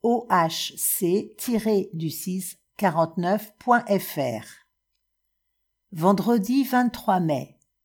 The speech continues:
Anime Sport Adulte, le Rallye du Lac. Relevez le défi d'un circuit canoë et d'épreuves sportives aux abords du lac de Ribou, alternant des activités nautiques et terrestres.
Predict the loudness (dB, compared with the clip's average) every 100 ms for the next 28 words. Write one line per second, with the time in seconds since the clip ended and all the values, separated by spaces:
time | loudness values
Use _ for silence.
0 | _ _ _ 4 6 4 0 0 0 4
1 | 4 2 -2 -4 -10 -12 _ _ 0 2
2 | 4 4 4 4 2 2 0 -6 -18 -20
3 | _ _ _ _ _ _ -8 2 4 4
4 | 2 2 4 4 2 -2 -2 -4 -2 -2
5 | -2 -4 -2 -6 0 4 4 4 2 2
6 | 2 4 2 2 -4 -4 -8 -2 -2 -2
7 | -8 -4 -4 -4 -6 -12 _ _ -2 4
8 | 6 6 2 2 2 4 4 2 0 2
9 | 0 0 -6 -8 -16 _ _ _ 4 4
10 | 2 0 2 2 0 0 0 0 -4 -4
11 | -2 -2 -2 0 0 -2 -2 -2 0 0
12 | -2 0 -4 -4 -10 -12 -20